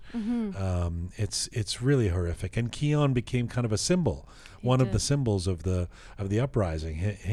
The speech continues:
Speaker 2: he, Keon and his, all of the, the, the world of possibilities for this kid
Speaker 1: Exactly.
Speaker 2: who was into invention and, and you could see the,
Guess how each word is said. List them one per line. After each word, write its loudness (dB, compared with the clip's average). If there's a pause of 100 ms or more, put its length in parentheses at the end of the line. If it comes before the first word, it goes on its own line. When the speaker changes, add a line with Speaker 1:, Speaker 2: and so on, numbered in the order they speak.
(180)
Speaker 2:
he, -4
Keon 2
and 0 (380)
his, 2 (380)
all 6
of 2
the, 4 (140)
the, 4 (100)
the 2
world 8
of 2
possibilities 0
for -2
this 0
kid -2 (180)
Speaker 1:
Exactly. 2
Speaker 2:
who 2
was 0
into 0
invention 0
and, -2 (440)
and -2 (800)
you -2
could -2
see 4
the, 2